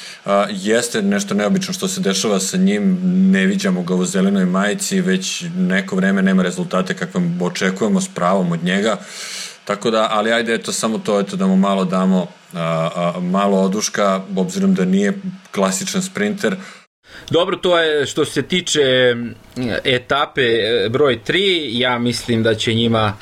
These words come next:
Speaker 2: vratiti Sagan milo za drago, bar se, bar se nadam, a već, e, narednih dana, a,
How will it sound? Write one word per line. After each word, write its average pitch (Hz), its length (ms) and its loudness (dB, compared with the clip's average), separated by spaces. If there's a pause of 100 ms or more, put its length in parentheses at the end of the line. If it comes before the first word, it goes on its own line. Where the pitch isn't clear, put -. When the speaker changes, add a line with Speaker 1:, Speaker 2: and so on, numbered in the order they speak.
(320)
Speaker 2:
vratiti 147 540 -2
Sagan 123 380 -2
milo 127 260 0
za 107 140 -4
drago, 120 400 0
bar 113 200 0
se, 107 360 0
bar 113 240 2
se 107 180 -2
nadam, 135 560 2
a 117 320 2
već, 123 420 0
e, 113 240 4
narednih 120 580 0
dana, 139 400 2 (600)
a, 117 340 4